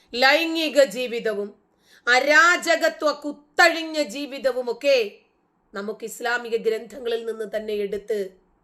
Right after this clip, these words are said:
ചർച്ച ചെയ്യാം. ഈ ഇസ്ലാമിക ഗ്രന്ഥമുണ്ടല്ലോ ഖുർആൻ, മലയാളത്തിലേക്ക് ഇവര് തന്നെ പബ്ലിക്കായിട്ട് ക്ലാസ് എടുത്താൽ വരാൻ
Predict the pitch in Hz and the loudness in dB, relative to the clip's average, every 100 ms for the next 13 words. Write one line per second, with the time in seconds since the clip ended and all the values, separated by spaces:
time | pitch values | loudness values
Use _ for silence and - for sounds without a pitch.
0 | - 202 196 226 208 196 196 185 _ _ | -12 -12 -8 -8 -6 -8 -10 -14 _ _
1 | _ _ _ _ _ _ _ _ - 190 | _ _ _ _ _ _ _ _ -10 -8
2 | 196 - 196 185 185 185 185 180 190 180 | -8 -12 -8 -6 -4 -4 -6 -6 -8 -8
3 | 190 190 180 180 175 - 190 - 190 190 | -10 -8 -8 -6 -8 -8 -10 -8 -10 -10
4 | _ _ _ _ _ _ _ _ _ _ | _ _ _ _ _ _ _ _ _ _
5 | - 202 220 233 247 247 247 247 247 247 | -6 0 4 6 6 6 6 6 6 4
6 | 247 - 254 247 247 247 - 269 277 - | 0 -4 -4 2 2 2 2 4 4 0
7 | - _ _ _ _ _ _ _ _ - | -10 _ _ _ _ _ _ _ _ -4
8 | 208 202 208 208 208 196 196 196 208 190 | -2 0 -2 -2 -4 -4 -6 -6 -6 -4
9 | 202 196 208 190 185 185 - - 190 190 | -4 -4 -2 -4 -4 -8 -12 -6 -6 -6
10 | 220 185 180 202 185 196 - _ _ _ | -8 -8 -10 -10 -12 -12 -16 _ _ _
11 | _ _ _ 196 208 214 226 | _ _ _ -2 0 2 0